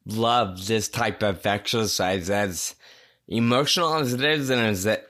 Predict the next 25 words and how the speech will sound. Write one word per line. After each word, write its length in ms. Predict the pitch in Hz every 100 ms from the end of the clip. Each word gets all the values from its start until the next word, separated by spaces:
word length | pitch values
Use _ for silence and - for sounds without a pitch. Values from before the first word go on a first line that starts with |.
| -
kinda 280 | 120 101 85 -
puts 300 | 139 127 143
us 240 | 131 -
in 80 | 120
a 60 | 101
place 440 | 82 107 110 98 110
of, 480 | 98 87 - - - _ _ _ _ _ _ _ _ -
of, 600 | 104 101 95 85 80 - - _ _ _ _ -
I, 220 | 151 - _
I 100 | 147
don't 120 | 190 214
even 220 | 127 120
know 120 | 127
if 120 | 117
I'd 200 | 113 110
call 240 | 107 110 -
it 60 |
sadness. 760 | - - - 160 110 95 98 -
Maybe 280 | 107 170 190
it 120 | 101
is, 400 | 95 113 - - - - - -
but 200 | 117 113
this 300 | 117 110 123
emotional 880 | 110 104 123 147 - 123 107 92 - _ _ _ _ - -
moment. 520 | - 131 175 120 -